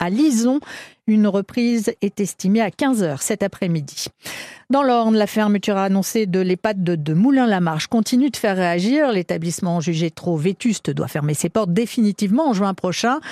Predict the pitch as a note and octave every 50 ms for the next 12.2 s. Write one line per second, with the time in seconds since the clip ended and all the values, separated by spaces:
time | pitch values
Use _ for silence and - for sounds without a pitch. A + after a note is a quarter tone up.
0 | - - - - - _ - A#3+ A#3+ B3+ C4 A#3+ A#3 A3+ A#3 A#3+ C#4 D4 - -
1 | A#3 G#3+ G3 A#3 B3 A#3 G#3+ G#3+ - - G#3+ G3 - F#3+ F3 F3 F3+ E3 - A#3+
2 | - - G3+ F3 - G3+ F#3+ F#3 F3 D#3+ D#3 D#3 E3+ D#3 F#3+ A3 C4 C#4 G#3+ F#3+
3 | F3+ E3+ E3 D#3+ D#3 C#3+ D#3 A3+ A#3+ - - D4+ C4+ B3 A3+ G#3 G3+ F#3 F3+ F3
4 | E3+ D#3+ - - A#3 A3 F#3 F#3 F3+ F3+ F3 F3 E3+ E3+ E3+ E3 E3 E3 E3 D#3
5 | - - - E3 D#3+ D3+ D#3 D#3+ D3+ D3 D3 E3 F3+ G3+ G#3 A3 G#3+ - - -
6 | - - - _ - F3+ E3+ - - D#3+ D3+ - E3+ E3+ D#3 D#3 D#3 C#3+ D3+ C#3+
7 | - D3+ C3 - D#3+ D#3 - F#3 F#3 E3 C3+ D#3+ D3+ B2+ - - A3 D3+ - G3
8 | F3 - E3+ D#3 - E3 D3+ C#3+ D#3+ - - F#3 F3 E3+ D#3 - F3+ E3+ E3 D#3+
9 | E3 E3+ F#3 G3+ G3 F#3 F3+ F#3 F3+ F3 - - - A#3 A3+ G#3 F#3 F3+ F3+ F3
10 | - - D4+ - - - C#4 A#3 - - C4 A#3+ G#3+ F#3+ F3+ - - C4+ C4+ -
11 | - - G#3+ - - G#3+ G3 F#3 E3+ E3 D#3+ - - B3 G#3+ E3+ D#3+ D#3 D#3 F#3+
12 | C4+ C#4 -